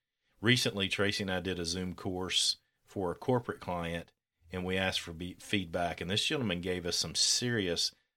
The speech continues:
it, I wouldn't say it was brutal, but it was very frank and honest about some things that we weren't doing that we should be. I'm telling you, the guy is right. No doubt about it.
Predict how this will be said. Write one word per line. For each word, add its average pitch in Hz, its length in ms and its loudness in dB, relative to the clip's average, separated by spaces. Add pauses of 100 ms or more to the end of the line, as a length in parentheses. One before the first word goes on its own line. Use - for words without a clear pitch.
(180)
it, 139 380 4
I 120 80 8
wouldn't 123 260 8
say 127 140 6
it 117 80 4
was 98 180 2
brutal, 107 420 6
but 95 220 -2
it 95 40 -4
was 87 140 -6
very 104 500 2 (100)
frank 104 640 0
and 92 100 0
honest 90 440 0
about 85 220 -2
some 85 140 -8
things 90 260 0
that 92 120 -6
we 92 140 -4
weren't 92 240 0
doing 90 280 -2
that 78 140 -6
we 80 80 -6
should 78 280 -4
be. - 200 -10 (460)
I'm 92 160 -2
telling 139 360 2
you, 65 120 -6 (420)
the 90 100 2
guy 71 300 0
is 85 140 -2
right. 117 420 2 (480)
No 98 280 2
doubt 101 200 4
about 101 320 2
it. - 180 -14